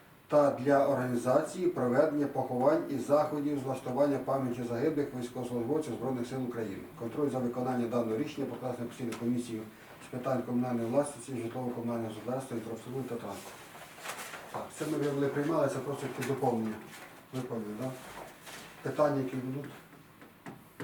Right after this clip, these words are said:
Немає. Голосуємо. Хто за? Проти? Утримались? Одноголосно. І останнє у нас питання. Про прийняття пожежних автоцистерн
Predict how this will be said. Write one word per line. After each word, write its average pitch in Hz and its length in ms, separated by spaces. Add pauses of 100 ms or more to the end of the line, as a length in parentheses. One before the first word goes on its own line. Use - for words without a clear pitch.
(1080)
Немає. 123 320 (160)
Голосуємо. 127 600 (420)
Хто 139 160
за? 143 280 (1500)
Проти? 147 360 (200)
Утримались? 127 580 (280)
Одноголосно. 120 520 (960)
І 127 40
останнє 127 360
у 120 40
нас 110 140
питання. 117 400 (100)
Про 135 140
прийняття 139 540
пожежних 131 600
автоцистерн 127 760